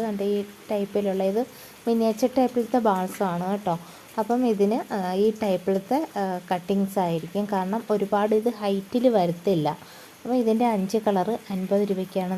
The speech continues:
നമ്മൾ കൊടുക്കുന്നത്. ഒരു കളറിൻ്റെ ഒരു കട്ടിങ് മാത്രമാണുള്ളത്. അപ്പോൾ ഒരു കട്ടിങ്ങിന് പത്ത് രൂപ. നിങ്ങൾക്ക്, ആ, കട്ടിങ്ങുകളുടെ എണ്ണം കൂടണമെന്നുണ്ടെങ്കിൽ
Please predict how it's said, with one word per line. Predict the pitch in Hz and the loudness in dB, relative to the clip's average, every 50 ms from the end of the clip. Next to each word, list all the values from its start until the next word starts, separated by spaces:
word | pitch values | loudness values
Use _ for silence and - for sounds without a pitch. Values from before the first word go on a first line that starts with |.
| 185 180 | -4 -4
നമ്മൾ | 175 175 180 180 - | -4 -4 -4 -2 -2
കൊടുക്കുന്നത്. | 175 170 170 175 180 175 180 180 180 214 254 - - - - - - - - - - - - - | -2 -2 -2 -2 -4 -2 -2 -2 -2 -2 -2 -4 -6 -14 -20 -20 -20 -20 -20 -20 -20 -6 -2 0
ഒരു | 262 294 320 320 | 2 2 2 4
കളറിൻ്റെ | 320 277 254 240 226 226 226 233 294 339 - 311 | 4 4 6 4 4 2 2 2 2 2 4 4
ഒരു | 330 330 339 320 - | 4 4 4 4 4
കട്ടിങ് | 262 208 214 - 220 214 208 202 196 180 | 4 4 4 2 0 2 2 2 0 0
മാത്രമാണുള്ളത്. | 185 185 180 170 180 202 190 170 165 170 165 156 160 175 180 | 0 -2 -2 0 0 2 2 2 2 0 0 0 -2 -2 -4
അപ്പോൾ | 185 190 240 233 | -2 2 2 2
ഒരു | 226 254 - | 2 2 0
കട്ടിങ്ങിന് | 262 240 - 262 254 262 277 359 370 - | 0 2 2 2 2 4 2 0 0 0
പത്ത് | 302 247 208 - - 247 214 | -2 -2 -2 2 2 4 4
രൂപ. | 196 185 180 170 170 - - - - - - - | 4 2 0 -2 -4 -8 -14 -20 -20 -20 -16 -8
നിങ്ങൾക്ക്, | 254 247 240 240 - 294 370 427 - 294 | -4 -4 -4 -2 0 0 -2 0 0 0
ആ, | 247 233 233 - | 0 0 0 -2
കട്ടിങ്ങുകളുടെ | 240 226 - - 233 233 233 240 240 240 247 240 226 | -4 -2 0 0 0 2 2 2 2 2 2 2 2
എണ്ണം | 220 226 247 262 254 | 2 0 0 0 2
കൂടണമെന്നുണ്ടെങ്കിൽ | - 254 226 220 214 220 226 240 247 240 220 208 208 208 220 254 339 | 2 2 4 4 2 0 0 0 0 0 0 0 -2 -2 -2 -4 -6